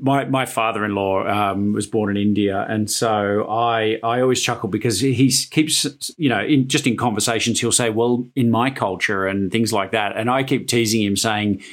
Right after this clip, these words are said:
"You've lived in Australia longer than you've lived ever, anywhere else. So technically, my culture's your culture." Um, <laughs> you know, you're, you're an Australian, so it's time to, you know,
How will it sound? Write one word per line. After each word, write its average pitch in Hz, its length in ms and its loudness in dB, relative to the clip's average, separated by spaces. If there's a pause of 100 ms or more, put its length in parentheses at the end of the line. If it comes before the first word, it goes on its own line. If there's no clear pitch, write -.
"You've 127 180 0
lived 147 200 0
in 139 100 4
Australia 113 380 0
longer 113 240 2
than 110 160 0
you've 107 140 -4
lived 110 180 0
ever, 107 260 -2
anywhere 110 440 2
else. 107 180 -2
So 117 160 2
technically, 117 720 0
my 117 240 0
culture's 113 400 -4
your 107 140 0
culture." 101 500 -2 (280)
Um, 113 560 0
<laughs> - 60 -6
you 156 340 2
know, 127 280 0 (300)
you're, 147 200 0
you're 143 220 0
an 139 60 2
Australian, 117 420 -2
so 120 160 2
it's 110 120 -2
time 120 220 0
to, 110 80 0
you 113 140 0
know, 104 240 -2